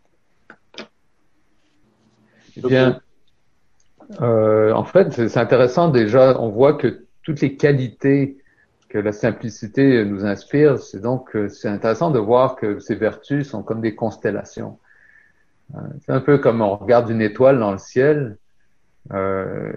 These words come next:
j'utilise le mot constellation, donc ça va, ça va bien pour les étoiles,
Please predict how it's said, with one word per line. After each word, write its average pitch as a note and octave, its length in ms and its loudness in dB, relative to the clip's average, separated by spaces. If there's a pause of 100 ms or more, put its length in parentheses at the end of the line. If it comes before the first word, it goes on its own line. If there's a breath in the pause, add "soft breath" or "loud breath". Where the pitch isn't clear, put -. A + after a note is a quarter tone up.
(320)
j'utilise G#2+ 420 -8
le G#2 60 -6
mot G#2 160 -4
constellation, G2+ 600 -4
donc F2+ 180 -12
ça G2 100 -8
va, F#2 180 -16
ça G2 140 -8
va G2 120 0
bien A2 160 -2
pour A2 160 -2
les G2 160 -2
étoiles, C#3 460 0